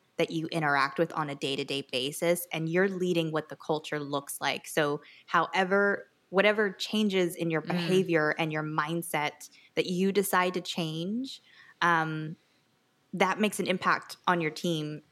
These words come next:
Speaker 1: and the people that are
Speaker 2: Totally.
Speaker 1: working with you. So you're very vital, honestly, to
Speaker 2: Yeah.
Speaker 1: even just the culture within your department.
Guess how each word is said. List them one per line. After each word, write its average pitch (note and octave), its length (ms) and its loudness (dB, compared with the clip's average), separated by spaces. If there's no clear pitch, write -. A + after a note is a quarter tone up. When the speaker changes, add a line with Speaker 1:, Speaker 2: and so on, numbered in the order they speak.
Speaker 1:
and D#3+ 180 0
the D#3+ 40 -4
people E3 280 -4
that D3 120 2
are C#3 40 2
Speaker 2:
Totally. C#3 200 0
Speaker 1:
working C#3+ 260 -8
with C3+ 200 -8
you. C3 200 -6
So - 120 -2
you're E3 220 4
very F#3 680 0
vital, D#3 680 0
honestly, D#3 480 2
to F3+ 100 -10
Speaker 2:
Yeah. G3+ 300 8
Speaker 1:
even F#3+ 280 2
just E3+ 200 -2
the E3+ 80 0
culture E3 300 0
within D3 280 -2
your C3+ 100 -4
department. C3+ 800 -6